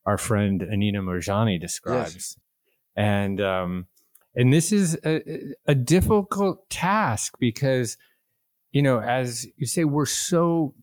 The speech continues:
Speaker 1: culturally programmed in a hyper individualistic world, and we have these particular sensory organs that make us feel so separate.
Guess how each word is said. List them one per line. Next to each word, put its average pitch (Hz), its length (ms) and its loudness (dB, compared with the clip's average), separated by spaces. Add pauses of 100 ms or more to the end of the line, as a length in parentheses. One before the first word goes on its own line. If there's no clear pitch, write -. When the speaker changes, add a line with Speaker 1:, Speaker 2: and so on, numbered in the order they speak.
(120)
Speaker 1:
culturally 160 520 0
programmed 123 880 0 (360)
in 117 140 2
a 113 100 2
hyper 160 600 2
individualistic 120 1080 -2
world, 113 500 2 (240)
and 117 160 2
we 117 140 2
have 147 320 0
these 131 180 0
particular 156 760 0
sensory 123 680 0
organs 101 560 -2 (260)
that 120 160 0
make 139 400 2
us 151 160 0
feel 135 340 2
so 143 200 -4
separate. - 500 -4